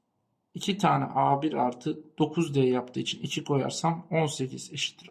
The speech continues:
on altı. İki A bir eksi iki. A bir de eksi bir çıktı. A yedi nasıl bulunur? A bir artı altı D'dir. Eksi bir artı on ikiden bunun cevabı da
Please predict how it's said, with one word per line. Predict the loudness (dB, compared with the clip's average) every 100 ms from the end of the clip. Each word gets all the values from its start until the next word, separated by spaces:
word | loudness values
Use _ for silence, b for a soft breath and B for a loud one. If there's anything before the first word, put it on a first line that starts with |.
| -2
on | 2
altı. | 4 2 0 -2 -2 -12
İki | -10 -6 0
A | 4 4 2
bir | -6 -10 -18 _ _ -2
eksi | -2 4 2
iki. | 4 0 0 -4 b b b b _
A | 6 6 6
bir | 0
de | 2
eksi | 2 0 -6
bir | -6
çıktı. | -4 -6 -4 -6 -6 B B B B
A | 6 8
yedi | 8 8
nasıl | 4 0
bulunur? | -4 -4 0
A | 4 4 4
bir | 2
artı | 2 0 -8 0
altı | 0 0 -2
D'dir. | 0 0 -4 -10 b b b -4
Eksi | -2 0 4
bir | 6
artı | 6 4 0
on | -2
ikiden | -2 -2 -2 -2 -8 B B B
bunun | 4 4
cevabı | 4 0 0 -4 2
da | 2 2